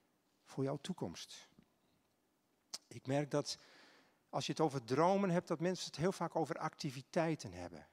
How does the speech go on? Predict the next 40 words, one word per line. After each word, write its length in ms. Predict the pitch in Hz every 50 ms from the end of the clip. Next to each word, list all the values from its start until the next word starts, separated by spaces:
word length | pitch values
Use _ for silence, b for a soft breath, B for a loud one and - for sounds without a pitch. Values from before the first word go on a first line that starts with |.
| -
Over 200 | - 113 113 113
dingen 240 | 117 147 156 156 147
die 100 | 135 135
ze 140 | 123 123 120
van 220 | - - 123 117 -
plan 320 | - 131 135 156 170 170 151
zijn, 400 | - - 101 87 - 87 - -
dingen 220 | - 127 131 135
die 80 | 120 127
ze 140 | 127 120 120
willen 200 | 131 131 131 113
gaan 280 | - 120 117 113 104 95
doen, 380 | 95 123 127 120 95 82 80 -
ook 220 | 92 - 131 131 -
voor 140 | - 127
het 120 | 117 - -
komende 380 | - 127 113 110 110 104 98
jaar. 380 | 101 104 98 - - - - - _ _ b b b b b b b b b b b b b b
Over 220 | b 117 107 123
het 120 | 120 113 -
hoe 280 | 98 107 139 160 220
en 80 | 196 143
het 140 | 139 120 104
wat. 340 | 104 123 104 - - - -
Wat 200 | 107 151 170 -
ga 180 | - - 196 180
ik 160 | 170 165 131
doen 360 | 123 147 151 170 185 208 214 - B B B B B B B
en 100 | B -
hoe 160 | 117 151 196 -
ga 120 | - 180
ik 100 | 170 -
dat 140 | 170 147 -
aanpakken? 500 | 131 120 117 113 - - 90 - - 123
En 60 | 139
dat 140 | 151 147 -
zijn 140 | - 156 127
hele 420 | 113 127 156 185 208 220 226 196
goede 380 | - - - - 196 190 185 170
vragen. 600 | - - 156 151 - 120 107 98 - 165 151